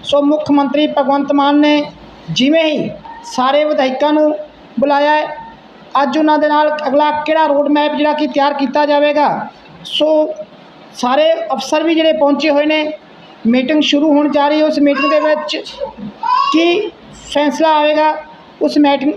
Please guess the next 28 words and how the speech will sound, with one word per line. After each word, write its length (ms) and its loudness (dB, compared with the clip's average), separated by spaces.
ਮੀਟਿੰਗ 320 2
ਦੇ 140 2
ਵਿੱਚ 280 0
ਕੀ 140 2
ਨਵਾਂ 340 4
ਕੁਝ 200 0
ਨਿਕਲ 260 2
ਕੇ 120 -2
ਆਵੇਗਾ, 360 2
ਅਸੀਂ 180 0
ਤੁਹਾਡੇ 180 0
ਨਾਲ 140 2
ਫਿਰ 340 0
ਜਿਹੜਾ 200 0
ਕਿ 180 0
ਉਹ 160 4
ਜੁੜਾਂਗੇ। 400 2
ਲੇਕਿਨ 200 -2
ਇੱਕ 260 -4
ਵਾਰ 200 2
ਜਿਹੜੀ 180 0
ਮੀਟਿੰਗ 400 2
ਬੁਲਾ 240 2
ਲਈ 200 0
ਹੈ 60 4
ਸਾਰੇ 320 2
ਅਫਸਰਾਂ 300 0
ਦੀ, 240 0